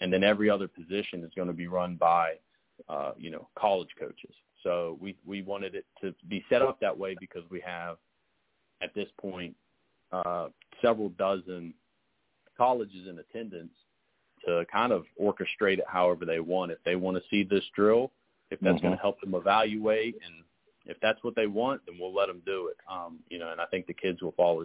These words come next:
Speaker 1: suit. And so we have a, we have a pretty hefty amount of kids co-, uh, that, that were accepted after their, uh, you know, we invited them. I think we're, our number, we're close to two hundred, um, which was our goal.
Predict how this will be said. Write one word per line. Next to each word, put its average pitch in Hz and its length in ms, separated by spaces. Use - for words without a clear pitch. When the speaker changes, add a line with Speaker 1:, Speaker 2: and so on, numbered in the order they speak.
Speaker 1:
suit. 85 240
And 82 180
so 87 160
we 92 160
have 107 300
a, 95 180
we 104 100
have 104 80
a 98 60
pretty 107 440
hefty 120 320
amount 110 240
of 90 60
kids 107 220
co-, 110 100
uh, 95 300
that, 87 340
that 90 220
were 92 140
accepted 101 540
after 90 320
their, 82 380
uh, 85 140
you 85 100
know, 87 120
we 85 100
invited 92 460
them. 92 120
I 82 60
think 90 240
we're, 85 100
our 82 120
number, 95 360
we're 87 120
close 101 200
to - 160
two 101 140
hundred, 104 420
um, 87 180
which 90 180
was 92 180
our 87 120
goal. 90 440